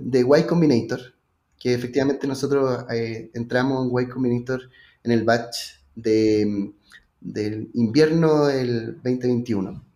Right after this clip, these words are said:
a los primer, primer quarter del veinte veintiuno, nos hizo un cambio de switch también, de buscar efectivamente llevar la sociabilización a, a su máximo esplendor.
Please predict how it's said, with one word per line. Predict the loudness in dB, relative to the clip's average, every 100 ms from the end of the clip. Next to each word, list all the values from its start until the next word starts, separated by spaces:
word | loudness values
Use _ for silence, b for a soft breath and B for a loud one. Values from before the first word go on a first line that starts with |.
| _
a | -14
los | -8
primer, | -2 -2 -2
primer | 2 2 6
quarter | 4 4 0 0
del | 0
veinte | 0 0
veintiuno, | -2 -2 -4 -6 -8 _ b b b b b b b 0
nos | 4 6
hizo | 6 2
un |
cambio | 4 6 6
de | 6
switch | 4 2 0 -6
también, | -4 -4 -4 -10 -10
de | 4 4
buscar | 4 4 6 6
efectivamente | 2 4 6 6 6 6 4 4
llevar | 6 6 6
la | 4
sociabilización | 2 2 4 6 4 2 0 2 2 2 -4 _ _ _ _ 0
a, | 4 6 6 6 4
a | -2
su | 0 2
máximo | 4 2 2 4 6 6
esplendor. | 4 2 2 2 0